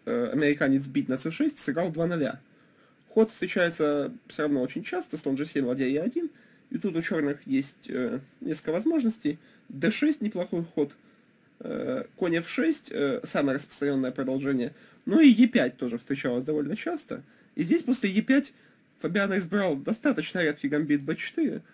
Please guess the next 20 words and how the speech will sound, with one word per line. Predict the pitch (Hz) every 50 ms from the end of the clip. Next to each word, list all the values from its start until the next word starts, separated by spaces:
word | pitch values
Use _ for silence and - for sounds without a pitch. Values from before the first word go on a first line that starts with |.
| _ _ _ _
Хотя | - 180 - 208
это | 185 170 190 170
не | 180 190 202 220
является | 269 311 339 330 311 - - 240 202 185 151 131 - _
каким-то | - 165 - 165 156 143 151 147 143 170
серьезным | - - 165 170 160 147 147 147 143
откровением, | 143 - - 160 151 147 139 135 127 131 131 135
но | 147 214
все-таки | - - 269 - 233 226 - 185
не | 214 220
каждый | - 180 135 160 156 - 139
день | 165 202 233 247 226
ты | - 147
увидишь, | 143 143 151 151 151 143 - - - _ _ _ _ _ _ _ _ _ _ _
э, | - - 135 139 127 135
в | 139
матче | 143 131 135 - - 139
на | 131
первенство | 139 156 143 147 151 - - 156 156
мира, | 170 233 220 170 143 -